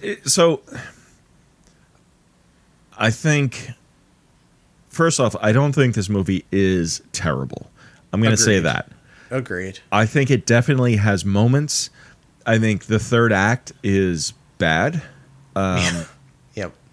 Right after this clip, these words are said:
Speaker 1: And there are definitely issues along the way. But I think for the first two thirds, it's not a bad horror movie. Um,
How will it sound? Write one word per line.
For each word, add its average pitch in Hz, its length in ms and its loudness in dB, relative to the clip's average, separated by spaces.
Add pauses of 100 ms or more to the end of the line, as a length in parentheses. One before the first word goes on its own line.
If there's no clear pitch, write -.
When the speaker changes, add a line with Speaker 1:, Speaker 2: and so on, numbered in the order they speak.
Speaker 1:
And 107 640 0
there 120 300 2
are 131 80 2
definitely 127 520 0
issues 135 600 -2 (460)
along 107 340 2
the 98 80 4
way. 107 400 2 (300)
But 117 120 2
I 120 160 2
think 175 520 -4 (280)
for - 260 0
the 104 100 2
first - 480 0
two 120 240 0
thirds, 117 640 -2 (100)
it's - 240 -4
not 101 560 -2
a 101 80 -4
bad 92 460 -2
horror 87 520 -4
movie. 60 400 -10 (760)
Um, 92 400 -4